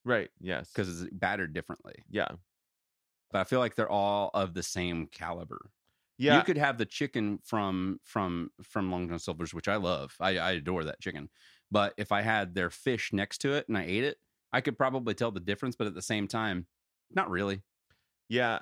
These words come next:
Speaker 1: And
Speaker 2: There's not enough of a distinction there with it. So, I mean, I agree with you. But at the same time, I'm gonna, excuse me, order the chicken because I find it a little bit more flavorful and I like it more.
Speaker 1: I think that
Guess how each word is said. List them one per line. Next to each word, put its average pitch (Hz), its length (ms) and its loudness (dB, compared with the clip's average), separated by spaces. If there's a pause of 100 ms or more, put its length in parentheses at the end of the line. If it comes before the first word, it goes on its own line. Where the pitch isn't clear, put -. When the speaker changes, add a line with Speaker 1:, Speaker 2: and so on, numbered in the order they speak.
(140)
Speaker 1:
And 127 140 -4
Speaker 2:
There's 127 220 2
not 139 380 4
enough 113 440 2
of 104 140 -2
a 104 40 2
distinction 98 640 -2
there 85 160 -2
with 82 240 -4
it. 87 200 -4
So, 101 140 -2
I 95 100 0
mean, 98 160 0
I 101 140 0
agree 110 320 0
with 98 200 -2
you. 87 220 -2 (320)
But 104 100 -2
at 104 60 -2
the 98 60 -2
same 101 240 0
time, 98 400 0 (280)
I'm 92 200 2
gonna, 85 260 -2 (460)
excuse - 320 -8
me, 98 100 -2
order 110 260 -2
the 92 120 -4
chicken 98 260 -6
because 92 240 -4
I 85 80 0
find 85 240 -2
it 80 80 -2
a - 20 -4
little 82 200 -4
bit 80 140 -8
more 82 120 -6
flavorful 85 520 -4
and 76 80 -6
I 73 60 -8
like 85 240 -4
it - 80 -10
more. - 260 -14 (280)
Speaker 1:
I 110 60 0
think 135 260 -8
that 107 460 -2